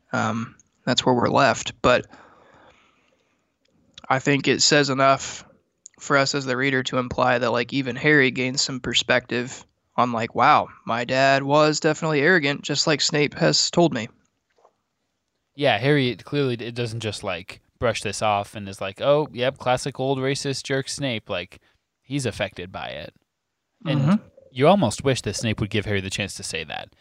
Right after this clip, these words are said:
Speaker 2: Because Snape comes in and he's like, "Oh, look at you, just reliving the glory days. Like, I bet you loved that." And if Harry, like, if he gave Harry a chance to be sincere, he'd be like, "No, like, that was horrible. Like, I'm so sorry that my dad bullied you. Like, that was, like, I,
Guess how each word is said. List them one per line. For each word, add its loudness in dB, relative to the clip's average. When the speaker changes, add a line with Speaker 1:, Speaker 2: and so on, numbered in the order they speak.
Speaker 2:
Because 0
Snape -2
comes -2
in 2
and 0
he's -2
like, -2
"Oh, 8
look 2
at 2
you, 4
just -4
reliving 0
the -2
glory 4
days. 0
Like, 0
I -2
bet 0
you 2
loved 4
that." -4
And -4
if -8
Harry, 2
like, -2
if -6
he 0
gave 0
Harry 2
a -2
chance 0
to -6
be -2
sincere, 0
he'd 2
be 2
like, -2
"No, -2
like, 2
that 6
was 0
horrible. 4
Like, 0
I'm 0
so 2
sorry 2
that 0
my 0
dad 0
bullied -2
you. -8
Like, -10
that -4
was, -10
like, -10
I, -4